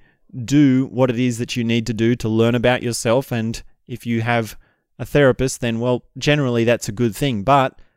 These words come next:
really, the message there is that that is just another defense mechanism. That is just another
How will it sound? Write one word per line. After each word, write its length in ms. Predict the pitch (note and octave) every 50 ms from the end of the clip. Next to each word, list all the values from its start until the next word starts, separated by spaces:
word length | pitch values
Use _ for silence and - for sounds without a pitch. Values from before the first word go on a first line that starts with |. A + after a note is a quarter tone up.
| _ _ _ _ _ _ _ _ _
really, 640 | A#2+ B2+ E3 A3+ A#3+ G3 C#3+ A2+ G2+ G2 A#2 B2+ _ _ _ _ _ _ _ _ _ _ _ _ _ _ _ _ _ _ _ _
the 80 | - C3
message 440 | C#3 D#3+ F3 F#3 - E3 C#3+ - -
there 240 | - A#2+ A2+ A2 A2
is 140 | A#2+ A#2+
that 180 | - C3+ B2 - - _ _ _ _
that 380 | B2+ A#2+ A#2 D#3 F3 F#3+ G#3
is 220 | G3+ F3 D3+ A#2+ A#2
just 380 | - - F3 F#3 E3+ - -
another 400 | D#3 C#3+ C#3+ D3 D#3 E3+ D3+ D#3+
defense 500 | C3 C3+ B2+ - - C#3+ C#3+ D3+ - -
mechanism. 600 | C3+ B2+ B2 - A#2+ G#2+ G#2 G2 F#2 G#2+ G2 - - _ _ _ _ _ _ _
That 180 | - D3 E3 F3
is 180 | F3 D#3 C3
just 320 | - D#3+ E3 D#3 - _ D3
another 640 | C3+ B2+ B2+ C3 - D3 C3 G#2+ G2+ A#2 D3